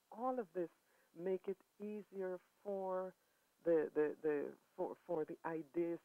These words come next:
to flow and the shaping of the characters to flow,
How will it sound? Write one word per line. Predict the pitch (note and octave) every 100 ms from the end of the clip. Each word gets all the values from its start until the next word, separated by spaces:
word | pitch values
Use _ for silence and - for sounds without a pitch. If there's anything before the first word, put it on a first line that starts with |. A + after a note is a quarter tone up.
| _
to | D3+ - _
flow | E3 D#3+ C3 - _ _ _ _
and | D#3 C#3+
the | D3 -
shaping | F#3 E3 E3+ E3
of | -
the | - -
characters | F#3 E3 C#3+ - - C#3 - _
to | D3 _
flow, | D3 B2+